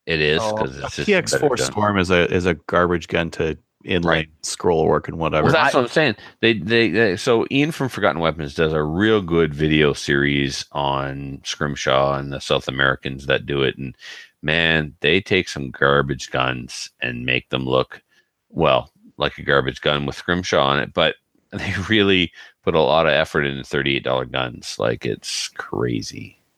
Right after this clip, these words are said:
Speaker 2: This looks like a lot of effort.
Speaker 1: This is a lot of effort. How much do they want for this thing?
Speaker 3: Seventy-five hundred dollars.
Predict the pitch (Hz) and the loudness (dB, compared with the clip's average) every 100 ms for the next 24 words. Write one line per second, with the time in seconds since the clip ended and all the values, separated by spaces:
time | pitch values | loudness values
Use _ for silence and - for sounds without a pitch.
0 | _ _ - 104 - 131 - 123 117 131 | _ _ -8 -4 0 -2 -2 -4 0 2
1 | 143 135 160 - - - _ _ _ - | 4 2 2 2 -2 -4 _ _ _ -14
2 | - - 65 62 58 58 60 50 50 - | -10 -8 -6 -6 -4 -4 -4 -6 -8 -12
3 | - - 92 120 - 180 151 175 202 208 | -18 -4 0 2 0 0 2 0 -2 -6
4 | - 254 240 - - 110 120 117 107 101 | -4 -6 -6 -4 0 2 2 2 2 2
5 | 101 92 87 82 78 76 | 2 0 -4 -6 -8 -10